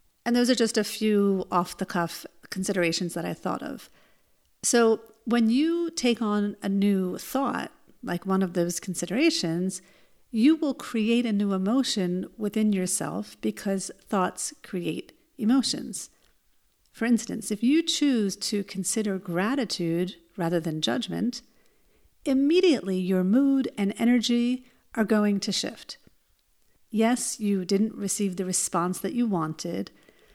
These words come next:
but if you were in a place of, "Wow, I'm so fortunate that I have this person in my life," you're going to feel something completely different other than disappointment.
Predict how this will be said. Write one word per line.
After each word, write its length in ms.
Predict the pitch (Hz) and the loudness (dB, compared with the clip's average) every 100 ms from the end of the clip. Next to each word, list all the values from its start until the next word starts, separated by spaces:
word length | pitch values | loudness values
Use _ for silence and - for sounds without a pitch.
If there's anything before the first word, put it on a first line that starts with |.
| _ | _
but 380 | 220 202 190 - - _ - | 0 2 0 -4 -20 _ -10
if 180 | 190 202 | -8 0
you 160 | 247 | 4
were 80 | 294 | 4
in 80 | 254 | 2
a 60 | 220 | 0
place 380 | 233 226 214 | 0 0 2
of, 300 | 185 175 - - _ _ - | 0 0 -4 -16 _ _ -10
"Wow, 300 | 214 233 170 | -4 -2 0
I'm 200 | 185 185 | 0 0
so 220 | - 254 | 2 2
fortunate 580 | 254 233 247 - 196 214 | 2 0 0 0 -2 0
that 100 | 175 | -2
I 80 | |
have 260 | 170 240 214 | 0 -2 -2
this 160 | 202 - | -4 -2
person 320 | 233 - 214 | -4 -2 -2
in 160 | 190 | -2
my 140 | 165 160 | -2 -2
life," 640 | 190 302 196 202 220 - _ - - - - - _ _ | 2 2 2 -2 -4 -10 _ -20 -20 -20 -20 -20 _ _
you're 160 | 240 254 | -2 0
going 220 | 262 254 | 2 2
to 80 | 233 | 0
feel 340 | - 302 349 | -2 0 0
something 400 | 370 214 185 190 | 0 -2 -2 -2
completely 500 | 196 202 - 208 208 | -2 -4 -2 -4 -4
different 540 | 190 254 - 208 196 196 - | -4 -4 -2 -2 -2 -2 -4
other 300 | 190 202 196 | -2 0 0
than 220 | 175 165 | 0 -2
disappointment. 800 | 170 - - 175 - 131 214 | -4 -6 -6 -6 -6 -10 -12